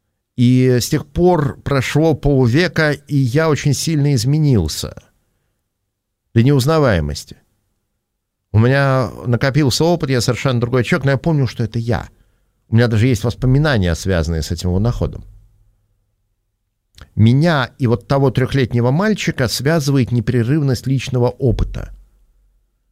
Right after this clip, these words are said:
Реинкарнация эту непрерывность уничтожает. То есть есть вот, вот я помер, вот родился какой-то другой совершенно человек,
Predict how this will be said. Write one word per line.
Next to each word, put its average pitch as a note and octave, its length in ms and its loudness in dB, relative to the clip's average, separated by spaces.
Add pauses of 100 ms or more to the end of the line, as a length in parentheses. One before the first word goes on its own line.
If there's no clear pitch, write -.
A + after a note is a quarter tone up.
(760)
Реинкарнация D3+ 760 2
эту B2+ 120 -2
непрерывность D3 640 -2
уничтожает. D#3 800 -2 (2000)
То G2+ 80 4
есть F#2+ 160 2
есть B2 340 2
вот, - 340 -4
вот G#2+ 260 -2
я A#2 140 0
помер, B3 480 0 (460)
вот A2+ 140 0
родился C3+ 400 0
какой-то A#2+ 360 -2
другой B2 280 2
совершенно A2 480 -2
человек, E3+ 560 -6